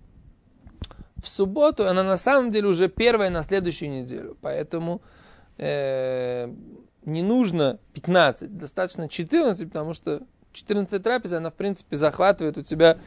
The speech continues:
границу, э, ещё суббота, да, она как бы, она получается у тебя пятнадцатая, да, но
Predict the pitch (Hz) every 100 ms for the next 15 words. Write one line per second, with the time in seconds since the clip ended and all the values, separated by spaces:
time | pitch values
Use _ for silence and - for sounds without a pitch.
0 | - - - - 156 156 160 170 180 -
1 | 170 156 - - - - - 139 135 123
2 | 120 120 117 113 113 202 - _ _ _
3 | - - 139 151 151 - 214 202 151 -
4 | 156 135 127 127 180 - 170 202 214 -
5 | 143 165 196 208 - - - 156 151 151
6 | - - - - - - 147 156 185 160
7 | 165 - 156 185 175 139 - - - 160
8 | 170 - _ _ _ _ - 139 147 135